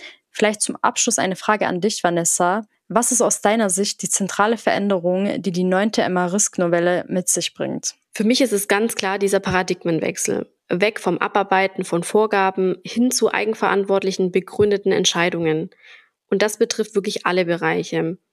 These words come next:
Speaker 2: Ich glaube, die eigentliche Herausforderung kommt jetzt erst, also in der Umsetzung und dann noch in den kommenden Prüfungen.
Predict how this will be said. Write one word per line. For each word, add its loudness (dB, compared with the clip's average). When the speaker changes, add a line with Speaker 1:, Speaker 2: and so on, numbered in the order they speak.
Speaker 2:
Ich 0
glaube, 4
die 2
eigentliche 0
Herausforderung 2
kommt -2
jetzt -2
erst, -4
also 0
in 2
der 0
Umsetzung 2
und 2
dann 2
noch 2
in 2
den 2
kommenden 0
Prüfungen. -2